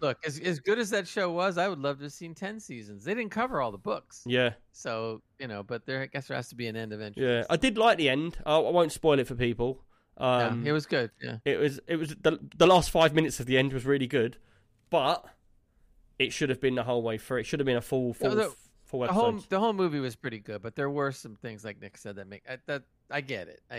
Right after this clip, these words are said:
Speaker 1: I do get it, but I just was, wanted to see it so badly 'cause I missed the se-, you know, seeing it all the time, and so I just ate it up. It was great.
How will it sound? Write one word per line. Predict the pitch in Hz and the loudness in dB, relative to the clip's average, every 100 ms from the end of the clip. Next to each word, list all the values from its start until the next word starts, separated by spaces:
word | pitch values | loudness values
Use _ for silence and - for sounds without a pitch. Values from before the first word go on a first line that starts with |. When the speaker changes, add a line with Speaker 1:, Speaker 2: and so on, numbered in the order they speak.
| 110 | -10
Speaker 1:
I | 120 | -10
do | 120 | -10
get | 110 107 98 | -8 -8 -4
it, | |
but | 147 | -2
I | 180 | -2
just | 190 160 | -4 -10
was, | 147 - | -12 -12
wanted | 151 139 131 | -8 -6 -6
to | 117 | -8
see | - 131 | -6 -6
it | 107 | -4
so | 131 | -6
badly | 113 123 120 107 | -2 0 0 -4
'cause | 104 101 | -8 -10
I | |
missed | 101 117 110 - _ | -12 -12 -14 -18 _
the | 110 | -18
se-, | - - | -16 -14
you | 135 | -10
know, | 110 98 - _ _ _ _ | -8 -8 -10 _ _ _ _
seeing | - 170 175 | -4 -2 0
it | 120 | 0
all | 113 113 | 0 0
the | |
time, | 110 185 175 107 | 0 0 0 -2
and | 101 | -6
so | - 104 | -6 -2
I | 123 | -2
just | 101 110 | -6 -8
ate | 101 | -8
it | 95 | -8
up. | 107 95 87 | -10 -10 -14
It | |
was | 95 | -20
great. | - 110 101 | -16 -16 -16